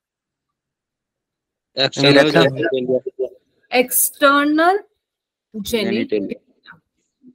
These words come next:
Speaker 3: ठीक है, और एक और अगर हम कोई इनके साथ, अगर इन सबके साथ मिला दे तो एक और होता है मेमोरी ग्लैंड। क्या होता है बेटा? मेमोरी
Speaker 1: मेमोरी ग्लैंड।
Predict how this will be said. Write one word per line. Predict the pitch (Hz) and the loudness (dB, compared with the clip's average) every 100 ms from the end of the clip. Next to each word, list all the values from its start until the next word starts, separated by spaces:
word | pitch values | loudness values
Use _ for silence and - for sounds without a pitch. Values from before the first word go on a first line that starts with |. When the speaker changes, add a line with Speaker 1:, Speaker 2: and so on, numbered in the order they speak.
| - | -12
Speaker 3:
ठीक | 294 262 | -8 -2
है, | 370 208 _ _ _ _ _ _ - | -2 -2 _ _ _ _ _ _ -4
और | 190 185 180 185 | 0 0 0 -2
एक | 180 - 294 262 302 | -6 -4 -2 0 4
और | 320 | 4
अगर | 311 269 302 | 4 -2 -6
हम | 302 302 294 294 | -2 -4 -2 -6
कोई | 277 294 302 294 | -8 -6 -4 -4
इनके | 285 262 285 | -6 -6 -6
साथ, | 294 277 269 | -2 -2 -2
अगर | 247 254 247 | -6 -6 -6
इन | 277 | -6
सबके | 285 277 277 | -6 -8 -8
साथ | 277 285 269 | -8 -6 -4
मिला | 240 214 202 | 0 0 0
दे | 262 | -2
तो | 294 | -4
एक | 320 254 254 269 | -4 -4 -4 -2
और | 285 | -2
होता | 269 208 226 | -2 -4 -4
है | 269 339 _ _ _ | -4 -8 _ _ _
मेमोरी | 233 247 240 240 233 226 | -4 0 0 -2 -4 -6
ग्लैंड। | 190 151 156 - | -8 -10 -12 -4
क्या | 254 | 0
होता | 269 262 269 | 0 -2 -6
है | |
बेटा? | 262 247 339 359 _ _ _ _ - | -6 -6 -8 -8 _ _ _ _ -14
मेमोरी | 220 214 - | -6 -4 -4
Speaker 1:
मेमोरी | 226 214 | -2 -2
ग्लैंड। | - 185 | -4 -14